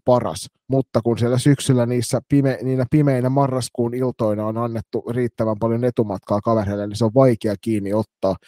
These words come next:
Se on ehkä semmoinen isoin kysymysmerkki omalla kohdalla siihen, että riittääkö se nyt heti alkukaudesta lähtien, että tällä kertaa ei voida ensimmäiseen kymmenen otteluun ottaa esimerkiksi vaan kolmea tai neljää voittoa, vaan jos aiotaan sinne sarjan kärkeen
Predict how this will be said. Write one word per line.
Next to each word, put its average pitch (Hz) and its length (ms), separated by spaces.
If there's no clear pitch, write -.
Se 180 140
on 156 120
ehkä 143 200
semmoinen 156 260
isoin 156 300
kysymysmerkki 131 640
omalla 123 300
kohdalla 107 420
siihen, 113 260
että 110 180
riittääkö 110 600
se 120 120
nyt 123 160
heti 120 220
alkukaudesta 110 680
lähtien, 117 380
että - 200
tällä 120 260
kertaa 110 440
ei 143 260
voida 117 260
ensimmäiseen 113 580
kymmenen 110 520
otteluun 98 500
ottaa 117 380
esimerkiksi 107 300
vaan 113 180
kolmea 104 400
tai 107 160
neljää 107 460
voittoa, 92 500
vaan 101 180
jos 104 200
aiotaan 98 360
sinne 117 180
sarjan 117 420
kärkeen 107 480